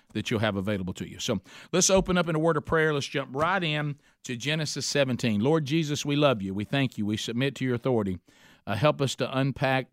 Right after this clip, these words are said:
your holy word today. Uh, help us, Lord, to, to apply this to ourselves today as we continue to look at this next big step, uh, in biblical history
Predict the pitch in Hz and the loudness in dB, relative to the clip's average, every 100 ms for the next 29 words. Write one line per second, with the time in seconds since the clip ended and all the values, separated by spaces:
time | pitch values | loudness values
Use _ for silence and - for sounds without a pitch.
0 | - 117 110 135 135 131 120 123 127 - | -6 -4 -2 0 2 0 0 0 0 -4
1 | 135 127 131 135 _ _ _ _ _ _ | -2 0 0 -4 _ _ _ _ _ _
2 | _ _ - 104 131 127 117 - 120 123 | _ _ -10 -2 -2 0 -4 -2 -2 -2
3 | 113 104 - 107 95 - 120 123 117 - | -2 -6 -4 -6 -6 -2 -2 -2 -4 -6
4 | 120 101 - 117 113 - 107 104 107 101 | -6 -4 -4 -2 -2 -4 -6 -2 -2 -2
5 | 101 104 98 - 131 123 104 - - _ | -4 -6 -4 -2 0 0 0 -4 -16 _
6 | _ - 110 120 - 98 110 - 117 131 | _ -4 -2 -2 -2 -4 -4 -4 -4 -4
7 | - 120 120 104 - - 127 104 - _ | -6 -6 -4 -4 -6 -2 0 0 -4 _
8 | _ _ _ _ 95 95 98 - 104 101 | _ _ _ _ -4 -2 -4 -4 -4 0
9 | 127 127 - 110 - 143 - - 104 101 | 0 0 -4 -8 -4 -4 -2 -4 -4 -4